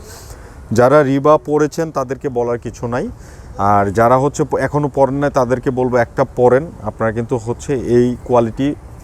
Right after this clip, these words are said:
প্রোডাক্টের ফ্যান হয়ে যাবেন। মানে এত সুন্দর চার্টের মধ্যে কিন্তু রয়েছে ড্রেসগুলো। এই যে দেখেন খুবই চমৎকার একটা দুপাট্টা, দুপাট্টাটা কিন্তু হচ্ছে কোটা সেলফের মধ্যে কিন্তু রয়েছে, সুন্দর একটা ডিজিটাল প্রিন্টের মধ্যে কালেকশনটা পেয়ে যাবেন। যার যেটা ভালো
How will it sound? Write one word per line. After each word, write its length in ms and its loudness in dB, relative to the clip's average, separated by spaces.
প্রোডাক্টের 480 2
ফ্যান 220 2
হয়ে 200 2
যাবেন। 240 -2
মানে 180 -4
এত 140 -8
সুন্দর 440 2
চার্টের 300 4
মধ্যে 160 2
কিন্তু 200 0
রয়েছে 320 0
ড্রেসগুলো। 500 -2
এই 60 2
যে 100 0
দেখেন 280 -6
খুবই 220 0
চমৎকার 540 0
একটা 200 0
দুপাট্টা, 500 -2
দুপাট্টাটা 480 -2
কিন্তু 200 -6
হচ্ছে 340 -8
কোটা 240 -2
সেলফের 420 0
মধ্যে 280 0
কিন্তু 180 0
রয়েছে, 300 0
সুন্দর 540 2
একটা 180 0
ডিজিটাল 340 0
প্রিন্টের 340 -2
মধ্যে 220 -2
কালেকশনটা 500 -2
পেয়ে 140 2
যাবেন। 240 2
যার 240 6
যেটা 200 2
ভালো 180 0